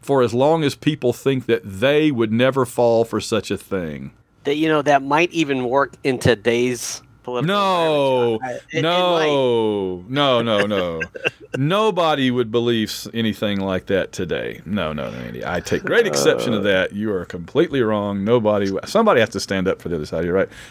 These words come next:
Speaker 1: Nobody would believe that ever. So, okay.
Speaker 2: What, you know what? I did just think of a tidbit
Speaker 1: Yes.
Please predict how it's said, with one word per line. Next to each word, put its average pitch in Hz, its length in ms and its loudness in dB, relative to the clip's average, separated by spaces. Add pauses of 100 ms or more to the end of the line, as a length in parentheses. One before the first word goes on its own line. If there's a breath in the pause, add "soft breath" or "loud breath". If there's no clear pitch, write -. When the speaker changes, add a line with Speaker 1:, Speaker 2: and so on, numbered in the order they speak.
Speaker 1:
Nobody 151 460 4
would 135 140 2
believe 117 240 2
that 101 180 4
ever. 67 240 -6 (100)
So, - 240 -12 (260)
okay. 147 340 0 (420 loud breath)
Speaker 2:
What, 165 280 2
you 185 120 2
know 190 80 4
what? 170 240 2
I 160 100 4
did 147 340 0
just 139 220 -2
think 143 160 -4
of 131 80 -8
a 123 80 2
tidbit 135 560 0 (400)
Speaker 1:
Yes. - 440 0